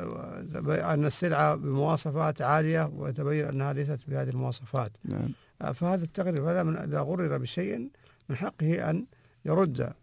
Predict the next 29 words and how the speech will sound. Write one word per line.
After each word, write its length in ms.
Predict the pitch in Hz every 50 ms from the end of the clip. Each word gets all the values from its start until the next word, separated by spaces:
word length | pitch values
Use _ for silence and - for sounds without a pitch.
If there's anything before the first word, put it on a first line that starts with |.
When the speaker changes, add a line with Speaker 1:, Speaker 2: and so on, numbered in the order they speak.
| _ _ _ _ - _ -
Speaker 1:
السلعة، 500 | - - - - 170 156 127 135 160 170 165 - _ _ _ _ _ -
ولأنها 880 | 170 143 147 - - - - - - 160 147 147 151 151 147 139 147 151
لم 140 | 151 156
تكن 320 | 143 - 135 - 151 139 135
على 160 | 131 131 135
مواصفاتها. 640 | 127 127 123 117 - 139 131 123 110 - 120 117 120 123 - -
والنبي 340 | 135 127 123 127 131 143 143
عليه 180 | 135 123 127
الصلاة 280 | 127 - - 135 123 113 -
والسلام، 440 | 127 117 - - 127 131 147 156 175
Speaker 2:
اللهم 220 | 127 120 110 104
صل 180 | 101 - - -
وسلم 220 | 107 - - 82
Speaker 1:
آه، 240 | - - - 95 101
Speaker 2:
عليه. 120 | 110 117 135
Speaker 1:
قد 180 | 151 147 135 131
أجاز 680 | - - 92 - - - - 151 135 143 185 214 175 170
ذلك، 480 | 175 165 180 175 170 156 151 135 - -
يعني 320 | - - - - - 131 127 -
كما 340 | 139 127 127 131 135 143 147 - _ - - - - - - -
قال 440 | - 131 131 131 120 120 - - 131 -
في 200 | - 135 123 117
شأن 420 | 110 - - - - 127 123 117 123 - - - - - - - - -
الرجل 480 | 127 127 123 135 135 123 135 131 123
الذي 460 | 123 120 123 120 123 123 120 120 139 - _ _ _ _ _ _ _ -
يأتي 540 | 135 139 143 131 - - 143 135 127 131 131
بال-، 340 | 123 123 123 - - -
بال-، 1160 | - - 139 127 117 123 123 - - - - - - - - - - - 120 - - - -
بالسلعة 680 | - - 135 - - - - - - 156 143 120 120 127